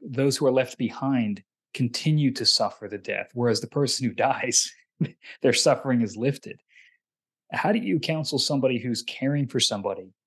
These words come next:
as they're dying? A loved one, a spouse, a mother, a father,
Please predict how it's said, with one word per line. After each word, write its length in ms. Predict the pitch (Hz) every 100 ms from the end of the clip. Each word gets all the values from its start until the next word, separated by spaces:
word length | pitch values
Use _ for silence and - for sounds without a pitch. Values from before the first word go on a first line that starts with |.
| _ _ _ _ _ _ -
as 160 | 110
they're 140 | 110 92
dying? 500 | 104 98 92 90 - _ _ _ _ _
A 80 | 127
loved 320 | 120 123 117
one, 280 | 110 104 - -
a 60 |
spouse, 680 | - - 107 101 92 92 -
a 100 | 117
mother, 360 | 110 110 107 104
a 80 |
father, 540 | 95 113 107 95 95